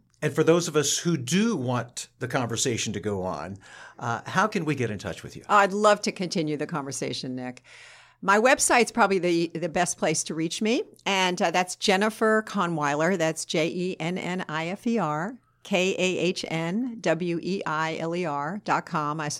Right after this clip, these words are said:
Speaker 2: I'm sure it'll be in the show notes as well. Uh, reach out to me there, you know, get on, on the, our monthly newsletter with lots of tips.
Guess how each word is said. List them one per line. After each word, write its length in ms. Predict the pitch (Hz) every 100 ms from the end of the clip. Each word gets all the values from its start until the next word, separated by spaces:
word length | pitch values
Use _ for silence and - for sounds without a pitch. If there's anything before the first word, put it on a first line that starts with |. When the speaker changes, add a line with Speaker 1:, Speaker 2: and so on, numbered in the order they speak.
| -
Speaker 2:
I'm 120 | 170
sure 180 | - 170
it'll 160 | 160 156
be 160 | 160
in 80 | 151
the 80 | 147
show 220 | - 160
notes 340 | 147 147 -
as 140 | 143 -
well. 260 | 139 139 - - - -
Uh, 180 | 175 175
reach 220 | 233 285
out 180 | 311 285
to 120 | 269 240
me 160 | 220
there, 400 | 196 185 190 185
you 140 | 180 180
know, 160 | 165
get 180 | 165 185
on, 180 | 196 196
on 300 | 180 175 165
the, 140 | 165 -
our 120 | 170
monthly 320 | 180 196 196
newsletter 460 | 175 180 185 170 165
with 120 | 160
lots 240 | 151 156
of 80 | 170
tips. 400 | 240 214 -